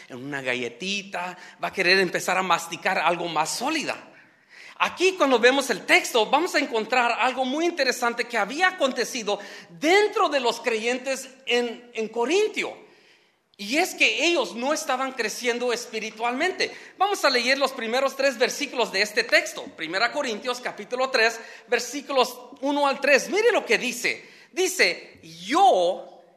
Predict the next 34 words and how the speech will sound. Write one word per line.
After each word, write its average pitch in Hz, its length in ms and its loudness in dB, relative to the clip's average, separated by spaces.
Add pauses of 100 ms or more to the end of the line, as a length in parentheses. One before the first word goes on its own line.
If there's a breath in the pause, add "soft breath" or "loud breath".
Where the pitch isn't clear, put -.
(180)
hermanos". 220 1160 -2 (500)
Ok, - 80 -8
este 330 300 -4
es - 80 -14
Pablo 277 360 -4
escribiendo 220 600 -2 (300 loud breath)
a 202 120 -2
la 214 140 2
iglesia 294 560 4
de 240 120 2
los 196 200 -2
Corintios 175 600 0 (380 loud breath)
y 262 160 2
no 330 160 4
se 392 120 0
está 311 240 0
dirigiendo 262 680 2
a 196 80 2
los 208 220 0
incor-, 208 680 0 (100)
inconversos. 220 1080 2 (420 loud breath)
¿A - 140 0
quién 330 180 2
se 330 120 -2
está - 180 2
in-, 277 420 0
a 214 160 0
quién 339 220 2
se 320 60 -4
está 262 200 2
dirigiendo? 254 560 -2 (920)
A 127 80 -8
los 139 180 -8
hermanos. 254 720 -2